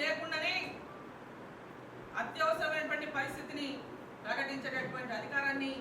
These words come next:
రాష్ట్రపతికి ఇచ్చింది. వాళ్ళకు కూడా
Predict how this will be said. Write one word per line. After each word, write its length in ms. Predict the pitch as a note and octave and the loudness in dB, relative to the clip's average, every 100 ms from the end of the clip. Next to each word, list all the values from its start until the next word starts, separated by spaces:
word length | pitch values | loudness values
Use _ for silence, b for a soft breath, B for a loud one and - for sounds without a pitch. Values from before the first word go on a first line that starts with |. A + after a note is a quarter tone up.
| - - - | -6 -8 0
రాష్ట్రపతికి 580 | - - - - A3 - A#3 | 2 2 0 -4 -6 -8 -8
ఇచ్చింది. 320 | - A3 G#3 G3 | -6 -6 -4 -4
వాళ్ళకు 280 | G3 F#3 - - - - - - - - - - - - - - - - - - - - - - - - - - - - - - - C4+ | -6 -6 -8 -10 -10 -10 -10 -12 -12 -12 -12 -12 -12 -12 -12 -12 -12 -12 -12 -12 -12 -12 -12 -12 -12 -12 -12 -12 -12 -12 -12 -12 -8 0
కూడా 180 | C4+ | 4